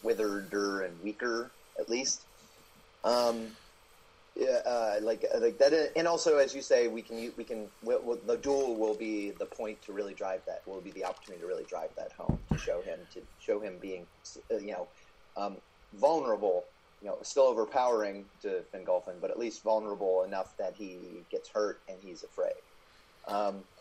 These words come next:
so, so I don't know. Uh, do, would you agree with that, that, that, that the diminishment thing actually maybe isn't as, isn't that tricky? We can, we can do things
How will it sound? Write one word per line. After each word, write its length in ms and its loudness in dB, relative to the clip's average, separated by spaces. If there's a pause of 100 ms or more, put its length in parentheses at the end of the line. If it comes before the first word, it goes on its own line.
(260)
so, 480 4
so 440 6
I 100 6
don't 100 4
know. 240 6
Uh, 220 4
do, 180 -4
would 120 -6
you 120 -6
agree 220 -2
with 160 0
that, 260 4
that, 120 0 (200)
that, 280 -6
that 140 -6
the 80 -6
diminishment 600 -6
thing 240 -4 (140)
actually 340 -6 (100)
maybe 200 -6
isn't 340 -10
as, 180 -12 (140)
isn't 260 -6
that 200 -2
tricky? 360 -8
We 80 -6
can, 140 -16 (280)
we 80 -16
can 140 -14
do 120 -12 (120)
things 260 -10